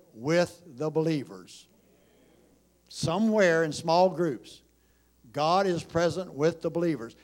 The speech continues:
How is He present? By the revelation of the Scripture now revealed to you as the Word of God.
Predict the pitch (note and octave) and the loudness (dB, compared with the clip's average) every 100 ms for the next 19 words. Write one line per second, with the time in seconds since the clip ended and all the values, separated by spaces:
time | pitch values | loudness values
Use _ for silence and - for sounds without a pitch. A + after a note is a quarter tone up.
0 | _ - C#3 F#3 G3+ G3+ E3+ F#3 D3 F3+ | _ -10 -2 2 2 0 -2 -2 0 -2
1 | - F3+ G3 D#3 A2 - _ _ _ _ | 0 4 6 4 -2 -18 _ _ _ _
2 | B2+ C#3 C3 B2+ D3+ F#3 F#3+ F#3 G3+ - | -8 -6 -6 -4 -2 -2 0 2 2 0
3 | G#3 G#3 F#3 - _ - C#3 B2+ - - | -4 -6 -8 -14 _ -10 -8 -6 -8 -6
4 | - G#3+ G#3+ - D3+ D3+ E3 - _ _ | 6 6 6 -4 -6 -6 -6 -12 _ _
5 | _ _ _ G#2+ D#3 F3+ G3+ G3 F3+ F3 | _ _ _ -8 -4 -2 0 2 2 2
6 | D3+ F#3+ F#3+ F#3 F3 C3 _ - D#3 D#3+ | 6 6 6 4 0 -6 _ -4 -2 2
7 | F#3+ F3+ C#3+ D3 - _ _ - D3 D3 | 4 4 2 -6 -12 _ _ -6 -4 -2
8 | D#3 C#3 D3 C#3+ C3+ C3+ F#2+ - | -2 -2 -2 -2 -4 -6 -6 -12